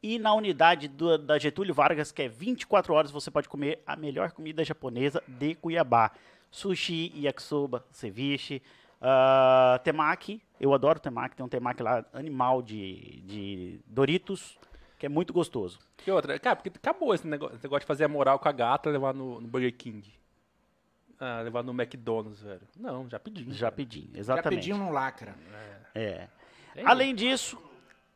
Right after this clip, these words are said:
Speaker 1: nós temos um grande parceiro que proporcionou toda a, a nossa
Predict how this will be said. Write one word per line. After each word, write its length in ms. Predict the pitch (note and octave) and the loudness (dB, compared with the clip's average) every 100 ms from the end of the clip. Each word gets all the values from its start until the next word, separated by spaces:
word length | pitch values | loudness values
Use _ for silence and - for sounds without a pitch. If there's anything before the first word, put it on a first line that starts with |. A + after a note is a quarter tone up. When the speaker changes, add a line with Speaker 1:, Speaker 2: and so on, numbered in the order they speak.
| - | -8
Speaker 1:
nós 240 | F3+ A#3 | -2 0
temos 260 | A3+ A3 F#3+ | 2 0 0
um 100 | G#3 | 2
grande 280 | G3+ G#3+ E3+ | 2 2 4
parceiro 600 | F3+ C#3+ - E3 F3+ F#2+ _ _ _ | 4 4 -2 0 0 -4 _ _ _
que 300 | - D#3 D#3 | -8 -2 0
proporcionou 760 | D3+ E3+ E3+ E3 - D3 C#3 D#3 | 2 0 2 0 2 0 2 0
toda 300 | - E3+ E3+ | -2 0 0
a, 180 | - D3 - | 0 -6 -4
a 140 | D3+ | -4
nossa 500 | D3+ D3 - D3 D3+ | 0 -2 0 0 0